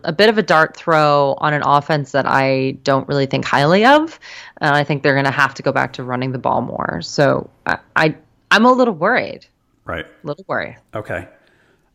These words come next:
Speaker 2: Um, next one's Cam Meredith. He seemed, he's, he's got some, uh, some knee issues that they're just kinda taking it slow with him. Um, he missed all of last season with an injury.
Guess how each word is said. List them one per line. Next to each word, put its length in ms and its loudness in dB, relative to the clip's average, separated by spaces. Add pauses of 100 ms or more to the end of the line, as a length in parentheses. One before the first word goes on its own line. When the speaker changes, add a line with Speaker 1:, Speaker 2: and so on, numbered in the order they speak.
(100)
Speaker 2:
Um, 480 -4 (800)
next 280 -6
one's 220 -6
Cam 260 -4
Meredith. 460 -4 (500)
He 260 -8
seemed, 340 -4
he's, 640 -10
he's 240 -10
got 260 -4
some, 380 -8
uh, 260 -8 (540)
some 260 -10
knee 220 -8
issues 400 -10
that 160 -10
they're 140 -8
just 260 -12
kinda 200 -8
taking 280 -10
it 100 -10
slow 240 -10
with 120 -10
him. 180 -12 (560)
Um, 160 -8
he 80 -10
missed 240 -8
all 220 -4
of 80 -8
last 260 -6
season 500 -12
with 160 -12
an 60 -10
injury. 500 -14